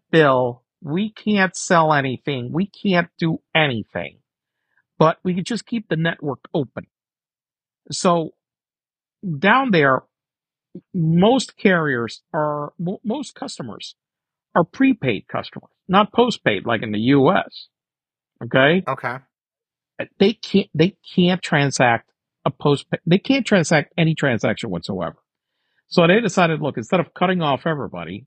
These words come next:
Speaker 1: because we can't bill, that right now the network is completely open."
Speaker 2: Huh. Okay.
Speaker 1: Internet data full.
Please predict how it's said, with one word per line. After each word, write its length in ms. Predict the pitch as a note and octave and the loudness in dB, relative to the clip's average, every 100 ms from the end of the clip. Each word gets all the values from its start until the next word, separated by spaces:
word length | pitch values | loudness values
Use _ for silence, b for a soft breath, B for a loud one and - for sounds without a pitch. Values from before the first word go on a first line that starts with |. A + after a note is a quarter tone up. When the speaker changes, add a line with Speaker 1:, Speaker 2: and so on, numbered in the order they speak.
| _ | _
Speaker 1:
because 220 | A2+ G2+ | -12 -10
we 80 | F#2+ | -10
can't 420 | - B2+ B2 - | -4 0 0 -2
bill, 320 | A2 E2+ B1 - _ _ _ _ _ _ - | -4 -4 -6 -14 _ _ _ _ _ _ 0
that 180 | C3 - _ _ _ - | 0 -2 _ _ _ -2
right 220 | D#3 F#3+ E3+ | 4 4 2
now 200 | D3 C3 | 0 0
the 80 | |
network 500 | B2 C#3 - C3 A#2+ | -2 -2 -2 -6 -4
is 140 | A2+ - | -6 -8
completely 560 | G#2 C3 C3 - G#2 | -8 -4 -6 -4 -2
open." 260 | F2+ E2 - _ _ _ _ _ - | -2 -4 -12 _ _ _ _ _ -2
Speaker 2:
Huh. 280 | G#3+ C#3 - _ _ - | -2 -2 -8 _ _ -8
Okay. 360 | C3+ D#3+ A2+ - _ - | -2 -2 -4 -8 _ 2
Speaker 1:
Internet 540 | D#3+ E3+ E3 D#3 - | 4 6 6 2 2
data 380 | D3+ D3 D3 C#3 - _ | 2 4 4 2 0 _
full. 440 | - C3+ C3+ C3 | -2 0 0 -4